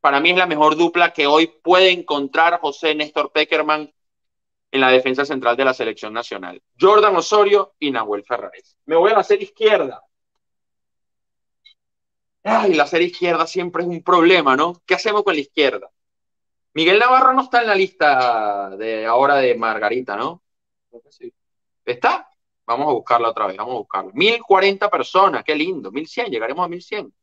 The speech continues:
Speaker 1: Mil quinientos no llegamos, porque a esta altura ya deberíamos estar en mil trescientos, mil cuatrocientos.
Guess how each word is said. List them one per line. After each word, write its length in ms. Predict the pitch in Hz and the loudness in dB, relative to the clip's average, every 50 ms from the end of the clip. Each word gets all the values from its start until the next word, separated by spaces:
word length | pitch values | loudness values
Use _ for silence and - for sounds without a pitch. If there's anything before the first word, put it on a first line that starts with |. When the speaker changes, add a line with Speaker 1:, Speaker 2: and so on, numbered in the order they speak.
| _ _ _ _ _ _ _ _ _ _ - | _ _ _ _ _ _ _ _ _ _ -4
Speaker 1:
Mil 160 | 151 175 190 | -2 -2 0
quinientos 380 | - 220 214 208 196 196 190 180 | 0 2 0 0 0 0 -2 -4
no 80 | 165 | -2
llegamos, 380 | 151 147 123 107 87 92 - _ _ | 0 0 0 0 -2 -6 -10 _ _
porque 180 | - 101 104 | -10 -6 -6
a 20 | 104 | -6
esta 120 | - 127 | -4 -2
altura 280 | 127 127 - 135 135 143 | -4 0 0 2 2 4
ya 80 | 139 123 | 4 4
deberíamos 340 | 120 120 117 113 117 117 | 4 4 2 0 -2 -6
estar 160 | 113 - 107 110 | -4 -4 -6 -4
en 80 | 110 | -4
mil 120 | 107 107 - | -8 -8 -6
trescientos, 520 | 104 107 - - 92 92 95 92 - - | -6 -8 -8 -10 -14 -14 -14 -16 -20 -20
mil 160 | 92 90 90 | _ -20 -18
cuatrocientos. 560 | - 98 98 - - - - - - _ _ | -14 -14 -14 -14 -14 -18 -18 -20 -20 _ _